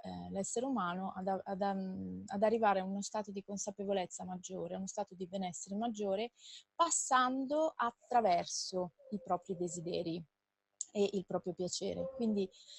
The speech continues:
a differenza di altre, eh, pratiche, di altre discipline come lo yoga, piuttosto che come altre religioni, il Tantra non rinnega né, eh, reprime tutta la parte,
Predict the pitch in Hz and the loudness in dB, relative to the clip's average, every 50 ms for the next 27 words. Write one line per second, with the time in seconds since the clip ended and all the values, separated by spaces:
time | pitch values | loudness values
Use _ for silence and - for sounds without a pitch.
0 | - - - 208 208 208 233 - - 247 262 277 254 240 226 - - 196 185 196 | -14 -4 0 0 2 2 2 0 2 6 6 6 6 6 2 0 -2 -2 2 4
1 | 196 196 208 214 226 - _ - 208 208 202 196 190 - _ - - - 190 - | 6 6 6 6 4 0 _ -2 0 2 2 2 0 0 _ -10 -10 -10 -10 -6
2 | - 196 202 202 196 196 185 - 185 - 190 175 180 180 180 - 185 175 185 175 | 0 2 6 6 6 4 2 -2 -8 -8 -4 -2 0 0 0 -2 -4 -8 -6 -8
3 | - - 180 - 208 202 202 185 - 185 185 180 180 175 165 - 160 175 202 214 | -8 -8 -6 -4 -2 -2 -2 -2 -4 -6 -6 -4 -4 -4 -2 2 4 6 6 6
4 | 190 185 - - - - 90 - - 175 _ 170 - 175 180 185 190 196 196 - | 4 -2 -4 -8 -12 -12 -12 -12 -12 -18 _ -18 -14 -10 -4 0 0 0 0 -2
5 | 190 196 185 - _ - - - _ - 208 202 202 254 240 233 226 208 190 185 | -4 -4 -4 -4 _ -20 -20 -20 _ -2 -2 0 0 0 0 0 2 2 2 2
6 | 196 214 240 254 254 - _ _ _ _ _ - 254 240 - - 240 233 240 247 | 0 0 0 0 -2 -4 _ _ _ _ _ -12 -10 -10 -4 0 2 2 2 2
7 | 233 - 254 269 269 269 262 262 _ _ _ _ - 226 233 247 269 285 285 277 | -2 -2 2 4 4 4 4 2 _ _ _ _ -2 2 2 4 4 4 2 2
8 | - 247 254 254 254 254 269 277 254 220 208 180 185 185 175 170 175 - 196 202 | 2 2 2 4 4 4 4 4 4 2 2 2 2 0 0 0 -2 -2 -2 0
9 | 214 226 233 240 233 220 - _ - 196 190 190 202 208 - - 226 226 214 208 | 0 2 2 2 2 0 -2 _ -6 -4 -4 -2 -2 -4 -4 -2 -2 0 2 2
10 | 202 196 196 202 220 247 269 277 269 _ _ - 226 - - 247 220 220 - - | 2 2 2 2 2 2 2 0 -4 _ _ -12 -10 -4 2 4 4 4 4 4
11 | 214 208 196 190 - _ _ - 196 190 185 185 - | 4 4 4 4 2 _ _ -2 0 0 0 -2 -4